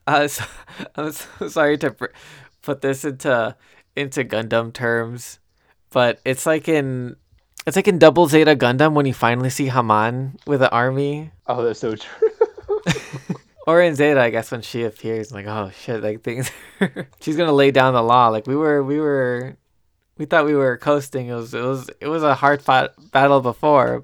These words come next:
Speaker 2: She's about to hit the fan now.
Speaker 1: <laughs> Um, but I wonder, like, she's, um, Leslie Blanch is pitching it as this kind of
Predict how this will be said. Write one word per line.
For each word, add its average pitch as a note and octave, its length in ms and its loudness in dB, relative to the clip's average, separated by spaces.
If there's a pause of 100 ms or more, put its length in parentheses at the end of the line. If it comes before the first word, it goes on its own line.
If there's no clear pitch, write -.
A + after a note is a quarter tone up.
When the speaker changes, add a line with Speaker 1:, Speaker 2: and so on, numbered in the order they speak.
(160)
Speaker 2:
She's - 180 -10
about A2+ 140 -8
to G#2 80 -6
hit C3+ 220 -8
the B2+ 80 -12
fan A#2+ 340 -4
now. B2 540 -8 (580)
Speaker 1:
<laughs> C3 100 -8 (560)
Um, B2+ 140 -6
but D3 100 2
I F#3+ 60 4
wonder, A#3 340 4
like, D#3+ 360 0
she's, F3 280 -4 (140)
um, D3+ 380 4 (400)
Leslie E3+ 320 2
Blanch E3 320 4
is D#3 120 0
pitching C#3+ 380 -2
it A2+ 160 2
as A#2 300 0
this B2 120 -4
kind G#2+ 300 -6
of G2+ 260 -4